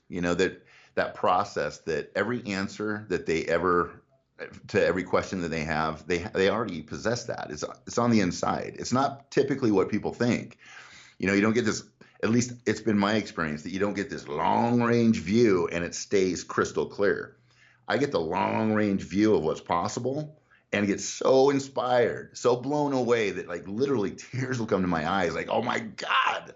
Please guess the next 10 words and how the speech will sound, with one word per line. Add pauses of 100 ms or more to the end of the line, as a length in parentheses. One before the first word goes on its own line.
(120)
like,
that
God
glimpse
of, (260)
"Dude,
remember?"
<laughs>
You
know?